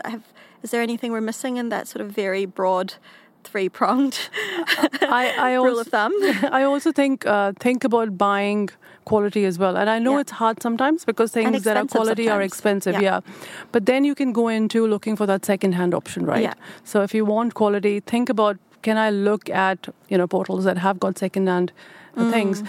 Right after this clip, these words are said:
Speaker 2: And there's, there's a whole, uh, concept of shared economy that's coming. You know, can you lease items?
Speaker 1: Mm.
Speaker 2: Do you need to own everything that you've got? You know, think about how can you do that? So there are a few concepts that people can try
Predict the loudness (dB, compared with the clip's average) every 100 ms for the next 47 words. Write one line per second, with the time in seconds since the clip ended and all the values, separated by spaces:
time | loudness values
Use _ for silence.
0 | -8 -2 0 0 2 0 0 0 2 2
1 | 0 0 0 0 0 -2 0 0 0 -4
2 | -12 -2 2 2 0 0 0 0 -2 -2
3 | 0 0 0 -6 -14 -2 0 2 2 0
4 | 0 0 0 0 -2 -4 -4 -10 _ -2
5 | -2 -4 0 2 2 0 0 -2 0 0
6 | 2 2 0 0 0 2 0 -2 0 -2
7 | -2 -12 -20 -4 0 2 2 0 2 2
8 | 0 -4 -12 -10 -2 0 0 0 0 -2
9 | -4 -6 _ -20 -20 -20 -2 0 2 0
10 | 0 0 0 -4 -4 -4 0 0 0 0
11 | 0 0 -2 0 -2 -2 0 0 -2